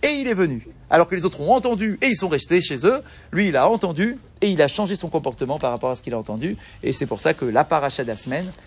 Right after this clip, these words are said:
c'est celle du don de la Torah. Parce que quand on est capable de changer par rapport à ce que l'on perçoit de nos yeux, c'est qu'en réalité on a vraiment compris et c'est ça que la Torah est censée nous, euh, nous apprendre. Halakha du jour. Halakha du jour,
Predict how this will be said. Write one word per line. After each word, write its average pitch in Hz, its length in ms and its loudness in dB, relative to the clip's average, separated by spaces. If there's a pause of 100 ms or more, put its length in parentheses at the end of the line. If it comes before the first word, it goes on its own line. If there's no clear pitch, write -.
(240)
c'est - 180 0
celle 170 160 2
du 143 100 -6
don 147 140 -4
de 135 60 -6
la 135 80 2
Torah. 113 300 -4 (300)
Parce 131 200 0
que 131 280 0
quand 226 220 4
on 143 260 -2
est 139 80 -2
capable 220 640 2
de 135 100 -2
changer 180 680 0 (380)
par 160 140 6
rapport 156 300 2
à 131 60 0
ce - 100 -8
que 147 100 -2
l'on 127 160 0
perçoit 170 460 2
de 127 100 -4
nos 110 120 -6
yeux, 151 260 0 (260)
c'est - 160 -4
qu'en 131 140 0
réalité 110 180 0
on - 100 -2
a 120 80 0
vraiment 135 300 -2
compris 131 460 -2
et 127 80 0
c'est - 140 -6
ça 185 120 2
que 170 120 -8
la 117 120 -2
Torah 151 320 2
est 147 40 -4
censée 127 340 -4 (280)
nous, 139 280 2
euh, 107 220 4
nous 110 180 -4
apprendre. - 280 -8 (520)
Halakha 147 300 2
du 117 100 -8
jour. 180 220 -2 (920)
Halakha 160 320 4
du 117 120 -6
jour, 185 360 0